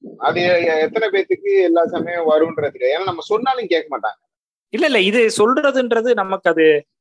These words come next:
Speaker 2: to be fair, அதான் நீ அப்ப நீ ரொம்ப ஒழுங்கு அப்படின்ற ஒரு பாயிண்ட் of வியூக்கு போயிருது. நம்ம எதுக்கு சொல்றோம்ன்ற மேட்ருக்கு இல்ல. "நான் உன்னை பிராண்ட் பண்ணல தம்பி, உன்னோட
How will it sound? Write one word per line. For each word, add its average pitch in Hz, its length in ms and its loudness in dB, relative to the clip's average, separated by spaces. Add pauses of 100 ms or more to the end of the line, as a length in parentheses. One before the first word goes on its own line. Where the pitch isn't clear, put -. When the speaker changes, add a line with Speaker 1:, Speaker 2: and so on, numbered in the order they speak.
Speaker 2:
to 170 60 -4
be 190 40 0
fair, 202 240 2
அதான் 160 320 0
நீ 160 340 -4
அப்ப 160 280 -2
நீ 160 140 -6
ரொம்ப 160 260 -2
ஒழுங்கு 151 460 0 (180)
அப்படின்ற 160 360 0
ஒரு 151 120 -2
பாயிண்ட் 165 220 -2
of 160 100 0
வியூக்கு 147 340 -8
போயிருது. 147 300 -2
நம்ம 123 220 -20
எதுக்கு 180 280 -4
சொல்றோம்ன்ற 175 460 -2 (440)
மேட்ருக்கு 143 440 -8
இல்ல. 120 180 -10 (360)
"நான் 120 180 -2
உன்னை 123 260 -4
பிராண்ட் 160 360 -2
பண்ணல 165 220 -4
தம்பி, 147 480 -2 (140)
உன்னோட 143 420 -2